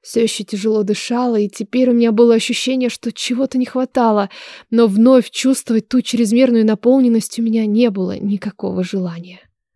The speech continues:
Некоторое время я просто лежала, не могла пошевелиться и, стараясь сделать глубокие вдохи, всё ещё пытаясь прийти в себя, но не могла.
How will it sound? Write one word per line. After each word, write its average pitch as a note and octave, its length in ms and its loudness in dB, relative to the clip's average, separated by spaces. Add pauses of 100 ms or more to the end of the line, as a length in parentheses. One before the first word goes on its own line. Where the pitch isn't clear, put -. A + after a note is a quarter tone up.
(400)
Некоторое A3 540 2
время A3 480 2 (140)
я G3+ 240 2
просто - 360 -2
лежала, G#3 540 -2 (120)
не A3+ 100 4
могла A3+ 280 4
пошевелиться G#3+ 600 -2
и, G3+ 60 -2
стараясь G#3 460 -2
сделать G3 360 -2
глубокие G3+ 480 0
вдохи, G#3 420 0 (440)
всё - 160 -2
ещё B3+ 200 0
пытаясь A#3+ 460 0
прийти G#3 280 -4
в - 60 -10
себя, G#3 440 0 (500)
но A3 320 2
не G#3+ 140 2
могла. F3+ 420 -2